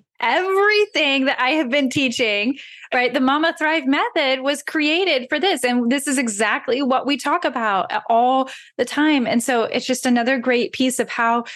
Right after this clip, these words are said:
this is all interconnected. And I really want to talk about that because there is this interconnectedness within our body that is often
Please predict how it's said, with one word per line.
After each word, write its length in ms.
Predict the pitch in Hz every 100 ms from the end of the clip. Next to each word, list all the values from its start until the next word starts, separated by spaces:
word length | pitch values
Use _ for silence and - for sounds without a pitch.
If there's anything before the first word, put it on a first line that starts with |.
| - -
this 160 | 240
is 140 | 247 233 -
all 260 | 220 220 -
interconnected. 960 | 226 220 220 202 190 214 175 147 185 -
And 360 | 233 226 233 - - - -
I 60 |
really 240 | 240 294 370
want 160 | 359
to 140 | 262 -
talk 260 | 320 392
about 320 | 302 185 - -
that 240 | - - _
because 640 | 240 - 247 226 226 - - _ _ _ _ -
there 220 | 277 277
is 500 | - 302 339 277 - -
this 320 | - 247 247 -
interconnectedness 1300 | 254 247 247 240 226 208 220 - 233 190 190 185 - -
within 280 | 208 214 214
our 140 | 190
body 320 | 180 190 180 113
that 240 | - -
is 160 | 254 226
often 600 | - 233 254 277 233 226